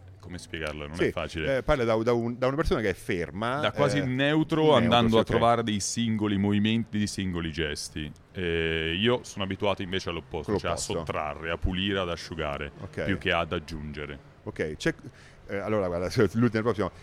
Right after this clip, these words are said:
Speaker 2: Eh, di questi personaggi c'è qualcosa che ti rimane? E che poi ti accorgi magari che nella vita, che ne so, prendi il piglio di questo piuttosto che l'altro?
Speaker 1: Beh, eh, sì, o meglio, eh, sono comunque drammi, tragedie, soprattutto, no, tutti e tre in realtà, perché tutti e tre,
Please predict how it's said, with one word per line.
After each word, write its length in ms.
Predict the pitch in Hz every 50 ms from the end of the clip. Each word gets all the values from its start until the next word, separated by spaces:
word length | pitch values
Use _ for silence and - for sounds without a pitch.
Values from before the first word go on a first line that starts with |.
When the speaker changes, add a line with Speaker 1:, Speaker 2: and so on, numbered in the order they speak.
| - - - - - -
Speaker 2:
Eh, 380 | 135 117 117 117 113 110 107 110
di 120 | 120 135
questi 240 | 165 233 - - 156
personaggi 420 | 151 - - 151 117 90 87 85
c'è 80 | 85 131
qualcosa 300 | - 175 - - 208 123
che 100 | 92 90
ti 100 | - 101
rimane? 500 | 90 104 113 101 85 80 80 92 113 - - -
E 40 | 92
che 100 | - 117
poi 180 | - - 143 101
ti 140 | - 101 95
accorgi 480 | 95 - - 123 120 117 104 92 104
magari 320 | 95 98 107 117 110 104 92
che 200 | 92 98 104 95
nella 200 | 92 92 95 95
vita, 580 | 98 110 110 87 98 90 85 85 82 82 85 82 78 -
che 80 | 104 101
ne 60 | 95
so, 180 | 92 85 76 -
prendi 400 | - 95 95 95 92 90 92 90 -
il 140 | 87 87 78 -
piglio 280 | - 107 98 98 92 85
di 240 | 85 85 80 76 - -
questo 360 | - 98 95 92 - - 85
piuttosto 380 | 73 78 80 - 92 82 - 82
che 100 | 76 82
l'altro? 420 | 85 90 82 76 71 - 82 78 - -
Speaker 1:
Beh, 460 | - 110 117 107 104 92 85 85 82
eh, 20 | 85
sì, 800 | 82 - - - - - - - - - - - 151 123 87 78 - - - - - - - -
o 80 | - 90
meglio, 540 | 92 92 82 80 78 76 76 76 73 - -
eh, 540 | - 82 78 76 76 73 76 73 73 76 73
sono 300 | 73 - - 92 90 85
comunque 1120 | - 87 90 98 101 - 127 123 117 110 107 104 98 95 92 90 87 85 82 82 78 78 80 82
drammi, 400 | 80 101 98 87 82 82 85 82
tragedie, 560 | - 92 87 82 87 92 85 80 76 76 78
soprattutto, 720 | 76 - 87 78 - 78 - - - - - - 101 92 92
no, 100 | 85 71
tutti 220 | - 104 - -
e 80 | 120 -
tre 160 | - - 87
in 80 | 78 71
realtà, 320 | 76 78 - - 78 69
perché 260 | 69 69 73 - 78
tutti 220 | - - 87 - 90
e 80 | 82
tre, 180 | - 92 92